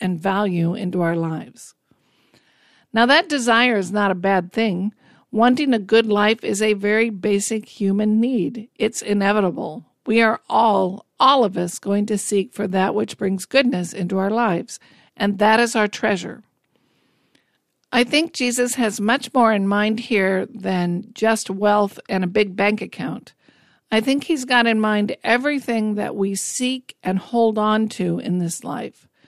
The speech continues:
So wealth is included, but wealth brings a whole bunch of stuff with it. People tend to like rich people, so riches can bring friends.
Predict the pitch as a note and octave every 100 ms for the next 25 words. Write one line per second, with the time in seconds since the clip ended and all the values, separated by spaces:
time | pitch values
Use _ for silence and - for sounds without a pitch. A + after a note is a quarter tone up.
0 | _ _ _ - C4 C4 D#4+ G4+ E4+ C4
1 | A#3 - D4+ D#4 G#3 F3+ F#3+ - _ _
2 | _ - A#3 A#3 C#4+ F4 - C4 B3 G#3
3 | F3 G3+ C#4 A#3 A3+ A#3 F3 - - G#3
4 | - G3+ F3 - - _ _ _ _ _
5 | _ _ - D4 G4+ E4+ - D#4+ E4 D4
6 | C4 - - F#3+ - - F3+ - - C#3
7 | F3 E3+ - G#3 G3 A#3+ B3 D4 - C#4+
8 | C4+ C4+ C#4 C4+ - C4+ G3+ F3+ F3 -
9 | -